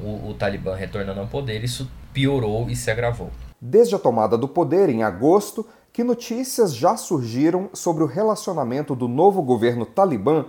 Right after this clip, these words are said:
Speaker 2: com as minorias, principalmente com as mulheres?
Speaker 1: O porta-voz do Talibã, Zabihullah Mujahid,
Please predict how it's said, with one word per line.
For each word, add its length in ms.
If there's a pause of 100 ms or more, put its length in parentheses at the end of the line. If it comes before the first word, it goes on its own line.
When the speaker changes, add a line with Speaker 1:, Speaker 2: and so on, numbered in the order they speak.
(280)
Speaker 2:
com 100
as 140
minorias, 640
principalmente 720
com 140
as 140
mulheres? 760 (120)
Speaker 1:
O 100
porta-voz 600
do 100
Talibã, 640 (420)
Zabihullah 840
Mujahid, 960